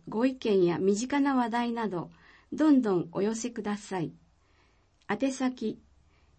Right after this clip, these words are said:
郵便番号三九四八五一零、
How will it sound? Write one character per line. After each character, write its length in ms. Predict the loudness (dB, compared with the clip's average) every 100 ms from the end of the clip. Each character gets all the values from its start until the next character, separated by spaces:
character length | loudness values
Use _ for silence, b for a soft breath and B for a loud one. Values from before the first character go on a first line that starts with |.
| _ 0
郵 240 | 2 4
便 300 | 6 6 6
番 240 | 4 2
号 220 | 2 0 -4
三 360 | 0 2 2
九 260 | 0 0 2
四 360 | 2 0 -2 -8
八 380 | -10 -6 -4 0
五 300 | 0 0 -2
一 340 | -6 -6 -4 -2
零、 240 | -4